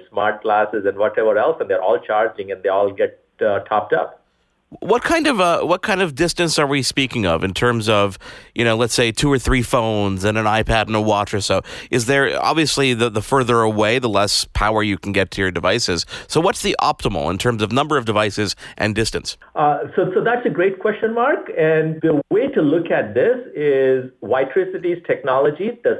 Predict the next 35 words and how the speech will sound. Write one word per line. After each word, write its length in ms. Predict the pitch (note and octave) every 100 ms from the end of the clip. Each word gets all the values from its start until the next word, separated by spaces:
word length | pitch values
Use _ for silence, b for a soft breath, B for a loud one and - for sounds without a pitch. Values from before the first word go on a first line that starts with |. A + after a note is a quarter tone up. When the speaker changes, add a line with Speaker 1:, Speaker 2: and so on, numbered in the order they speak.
| C3
Speaker 1:
not 320 | A#2+ C3+ -
have 240 | D#3 D3+
a 80 | E3 C#3+
fundamental 580 | C#3 C#3+ C3+ C3 C3
limitation 800 | A2+ A2 A2 A2 - G3 A#3 - -
in 120 | A2 -
terms 240 | G2+ F#2 F#2
of 180 | -
distance. 460 | - - - E3+ G#3+ - b b -
And 480 | C3+ C3+ C3+ C3 C3 -
we 460 | G#2 B2 D3+ - -
can 300 | D3+ C#3+ C#3+
engineer 560 | A#2 G#2 B2 F#3 F3+ D#3
the 140 | B2
technology 920 | - A#2 B2+ B2+ C3 C3 B2+ B2 A#2+ -
and 380 | A2 G#2 G2+ G2+ b b b -
optimize 680 | C3+ - D3+ A#2+ G2+ F#2 G2+
it 160 | F#3+ -
for 100 | -
your 120 | A#2
particular 540 | A#2+ A#2+ A2+ A2+ A2 G#2
use 360 | G2 G2 G2+ -
case. 220 | - - _ b b
So 60 | -
let 220 | C#3+ A3
me 100 | B3+
give 180 | D#3+ E3
you 120 | D#3
an 80 | C3+
example, 500 | B2+ B2+ A2 G#2+ F#2+
right? 220 | G#2 B2
So 60 | A#2+
when 240 | A2+ B2
we 120 | C#3 F#3+
design 640 | D3+ D3+ C#3+ C#3 C3 A#2+